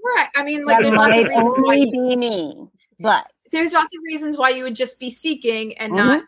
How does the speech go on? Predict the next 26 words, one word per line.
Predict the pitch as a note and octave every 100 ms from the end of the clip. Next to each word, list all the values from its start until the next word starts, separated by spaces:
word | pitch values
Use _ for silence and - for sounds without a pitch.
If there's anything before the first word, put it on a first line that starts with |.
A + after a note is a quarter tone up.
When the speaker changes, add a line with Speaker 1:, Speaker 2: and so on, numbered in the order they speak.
| A3+
Speaker 1:
giving. | G#3 G#3+ G3 E3 A#3 _ _ -
Um, | B3 G#3+ G#3+ G3+ _
so | - B3+ A#3+
that | A#3+ C#4+ - -
sometimes | C4+ C4 C4 A3+
donating | A3+ A3+ A#3 A#3 A#3+
to | A#3
the | G#3+
bags | G#3 G3+ C4 C4
is | - A3
a | G#3
good | G#3+ G3+
way | G#3 G3+
to | A3
just, | G#3 G3 G3 - - -
um, | A3 F#3+ F#3 F3+
you | G#3+
know, | F#3+ -
put | - A3+
the | G#3+
kindness | - G3 G3 G3 - _ _ _ _
forward | - A#3 G3 F#3+ F#3+ F#3 -
and, | A3+ G3+
um, | G3 F#3 F3 -
and | A#3 G#3
not | G#3+